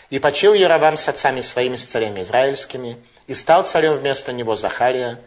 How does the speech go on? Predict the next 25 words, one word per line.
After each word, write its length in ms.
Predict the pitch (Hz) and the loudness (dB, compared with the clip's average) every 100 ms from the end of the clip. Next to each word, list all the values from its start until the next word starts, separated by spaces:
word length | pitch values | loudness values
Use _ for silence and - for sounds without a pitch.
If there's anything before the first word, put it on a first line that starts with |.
| _ | _
сын 460 | - - 117 104 101 _ _ | -12 -8 -6 -8 -10 _ _
его". 380 | 95 95 76 - _ _ _ - - | -14 -12 -12 -16 _ _ _ -20 -8
Все, 180 | - | -4
что 140 | 185 - | -4 -4
сказано 400 | - 147 135 123 | 0 0 0 -4
нам 320 | 110 135 151 - _ | -4 -4 -6 -18 _
о 100 | 104 | -8
царе 540 | 110 - 101 104 120 - - _ _ _ _ _ - | -6 -2 0 0 -2 -4 -20 _ _ _ _ _ -10
Яроваме. 480 | 117 120 101 73 64 - - _ _ _ _ - - - - - - | -2 -2 -2 -6 -10 -20 -20 _ _ _ _ -20 -20 -20 -18 -14 0
А 100 | 143 | 2
именно, 400 | 208 214 214 208 - - _ - | 4 4 2 0 -8 -20 _ -12
царь 340 | - 180 175 | -2 2 4
Яровам 420 | 170 156 143 147 139 | 4 2 4 2 2
бен 160 | 127 | 0
Юаш 540 | 110 110 151 - - - _ _ _ _ _ _ _ - _ _ _ | 2 4 2 0 -8 -12 _ _ _ _ _ _ _ -20 _ _ _
во 140 | 120 151 | 0 0
всем 340 | - 185 208 | 2 2 2
следовал 480 | 202 190 180 180 165 | 2 2 4 2 2
грехам 600 | 147 - 151 147 151 156 - | 0 0 2 0 -2 -10 -4
Яровама 540 | 131 139 135 131 123 | 0 2 2 0 -2
бен 240 | 107 117 | -2 -2
Невата, 520 | 113 110 127 127 117 - _ _ _ _ _ | -2 0 -2 -2 -8 -10 _ _ _ _ _
хотя 380 | - 101 120 110 | -10 -6 -2 -2
он 180 | 107 98 | -2 -2
был 340 | 107 104 104 | 0 0 -4